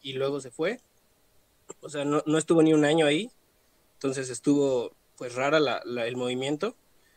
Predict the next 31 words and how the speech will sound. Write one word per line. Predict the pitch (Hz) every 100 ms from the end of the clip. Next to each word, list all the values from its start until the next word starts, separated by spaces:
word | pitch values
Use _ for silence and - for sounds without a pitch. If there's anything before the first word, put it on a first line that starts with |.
| _ _ _ _
Pero | 127 123 123 120 117 117 - -
a | 139
mí, | 143
a | -
mí, | 151 165 175
a | 160
mí | 180 190
la | 190
que | 180
más | 156 160
me | 170
extraña | 165 - 156 160 151
es, | 151 147 - -
es | 160
la | 160 160
salida | 135 143 156
de, | 139 120 110 104 104 95 95 _ _ _ _ _
de, | 135 127 120 117 120 110 95 _ -
ay, | 151
perdón, | 151 131 107 _ _ _ _
se | -
me | 139
fue, | 131 151
de | 151 143
Adoree | 143 180 180
Jackson, | 175 175 160 143
porque, | 135 127
pues, | 123 135
era | 170
un | 180
jugador | 170 135 131 156 165